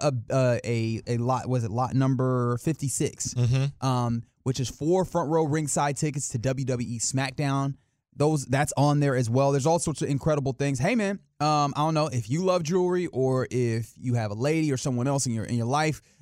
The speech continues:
Speaker 1: that likes jewelry. There's some jewelry available there. That, so you can buy a little jewelry for, uh, a person in your life, and, you know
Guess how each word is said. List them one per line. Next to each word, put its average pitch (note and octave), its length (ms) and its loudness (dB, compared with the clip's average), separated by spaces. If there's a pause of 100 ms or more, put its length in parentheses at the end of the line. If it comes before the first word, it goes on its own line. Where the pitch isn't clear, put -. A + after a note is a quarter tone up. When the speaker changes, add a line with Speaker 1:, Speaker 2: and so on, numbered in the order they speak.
Speaker 1:
that C3+ 220 0
likes C#3 260 0
jewelry. D3+ 380 0 (220)
There's C#3+ 140 2
some E3 120 2
jewelry G3 260 4
available F#3+ 360 2
there. A3 280 2
That, C#3 140 -2
so E3+ 100 2
you E3 160 0
can G3 100 0
buy F3 180 2
a F3 40 0
little E3+ 200 4
jewelry E3 480 2 (280)
for, D#3+ 580 0
uh, A#2+ 300 2
a B2 140 0
person D3+ 360 0
in C3+ 60 2
your A#2 100 0
life, D#3+ 480 0
and, B2 180 -2
you D3+ 80 -2
know B2+ 200 -2